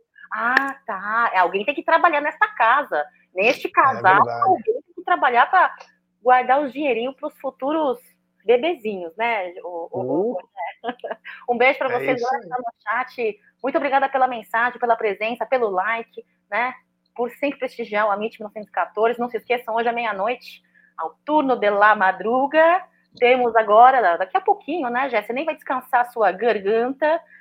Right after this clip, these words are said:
Speaker 1: O Apostando. E às quatorze horas, é Márcio Alviverde pela Web Rádio Verdão, ele que depois aí de estar em, em Curitiba, hoje fará uma grande live. É isso, pessoal. Avante palestra sempre, muito boa tarde. Um, olha,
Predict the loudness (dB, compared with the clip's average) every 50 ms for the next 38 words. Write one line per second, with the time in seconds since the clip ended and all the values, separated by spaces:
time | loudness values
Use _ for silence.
0 | _ -20 -20 _ _ _ -2 0 2 6 6 6 6 6 4 2 0 0 0 -2
1 | -6 _ _ 0 2 2 2 2 0 -2 -2 -4 -2 -2 -2 -2 -2 -2 -2 -2
2 | 2 4 4 4 2 0 -2 2 4 6 6 6 6 6 4 2 2 0 0 0
3 | 0 2 2 2 0 -2 -4 -4 -6 -10 -10 -6 -4 -4 -4 -4 -4 -6 -2 -2
4 | 2 4 6 6 6 6 4 0 -2 -2 -4 -6 -8 -8 -6 -6 -6 -6 -8 -8
5 | _ -8 -8 -8 -8 _ _ _ _ _ _ _ _ -4 -4 -4 -2 0 0 2
6 | 2 2 0 0 0 -2 -4 -8 -12 -12 -14 -14 -8 _ 0 2 2 2 2 0
7 | -2 -2 -6 -8 -12 -14 -10 -6 -6 -4 -4 -6 -6 -6 -4 -4 -4 -6 -8 -12
8 | -8 -6 -4 -4 -2 0 0 2 2 2 0 -2 -2 -4 -6 -8 -6 -4 -2 0
9 | 2 2 0 0 -4 -6 -6 -6 -8 -8 -8 -10 -10 -8 -8 -6 -4 -2 -2 -2
10 | -2 -4 -8 -12 -10 0 2 2 2 2 0 -6 -12 -20 -20 _ _ -6 -2 0
11 | 0 2 2 0 0 -2 -4 -8 -10 -4 -2 0 2 2 2 0 -2 -6 -8 -8
12 | _ -10 -10 -8 -8 -8 -8 -8 -8 -8 -2 0 0 0 0 2 2 2 2 2
13 | 0 -2 -4 -4 -6 -8 -10 -14 _ _ -8 0 2 4 4 4 2 0 -4 -6